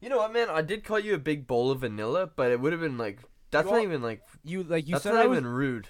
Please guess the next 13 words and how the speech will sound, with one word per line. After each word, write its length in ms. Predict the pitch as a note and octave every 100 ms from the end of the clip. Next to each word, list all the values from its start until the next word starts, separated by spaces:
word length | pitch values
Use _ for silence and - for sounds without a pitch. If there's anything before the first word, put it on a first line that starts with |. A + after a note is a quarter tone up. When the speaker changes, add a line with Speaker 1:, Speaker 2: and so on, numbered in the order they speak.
| -
Speaker 2:
Dude, 180 | F#3 D3+
you 80 | D#3+
said 220 | - F#3+
I 100 | A3
was 180 | A#3 D#3
vanilla, 520 | D#3 C#3 C#3+ F3 G#3+
and 140 | E3 D3
then 100 | D3
you 140 | C#3+
went 340 | B2 C#3 D3 -
down 400 | C#3+ C#3 C#3 C#3 - _ -
the 220 | A2 C3
ro-, 200 | A#2 B2